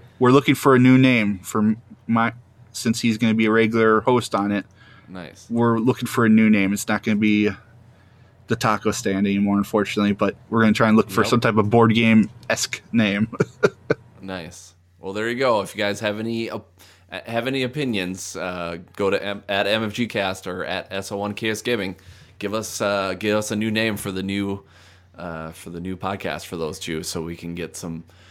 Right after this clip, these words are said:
Speaker 2: uh, fun conversations going.
Speaker 1: Yeah,
Speaker 2: So,
Speaker 1: definitely. And
Speaker 2: awesome.
Speaker 1: thank you everyone for listening and everything like that. I mean, and thanks to everyone who's come to, you know, S O one K S dot com.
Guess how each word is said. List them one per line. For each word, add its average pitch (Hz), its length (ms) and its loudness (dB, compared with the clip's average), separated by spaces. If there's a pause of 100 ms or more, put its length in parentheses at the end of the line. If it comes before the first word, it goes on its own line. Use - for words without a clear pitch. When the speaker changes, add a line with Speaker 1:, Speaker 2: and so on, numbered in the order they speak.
(220)
Speaker 2:
uh, 80 220 -12
fun 101 240 -8
conversations 90 640 -8
going. 53 280 -12 (440)
Speaker 1:
Yeah, 107 180 0
Speaker 2:
So, - 180 -8
Speaker 1:
definitely. 110 440 0 (180)
And 110 240 4
Speaker 2:
awesome. 92 360 -12 (180)
Speaker 1:
thank 113 180 2
you 123 80 4
everyone 113 240 6
for 113 140 0
listening 117 520 4
and 104 120 4
everything 104 320 2
like 101 160 2
that. 107 280 4
I 107 60 0
mean, 107 300 2 (1120)
and 110 340 4
thanks 113 340 0
to - 200 -2
everyone 113 400 4
who's 104 220 0
come 113 260 0
to, 104 420 2 (220)
you 113 100 0
know, 101 60 -2
S 107 240 -2
O 110 60 0
one 104 160 4
K 107 180 2
S 104 180 0
dot 101 240 -2
com. 104 320 0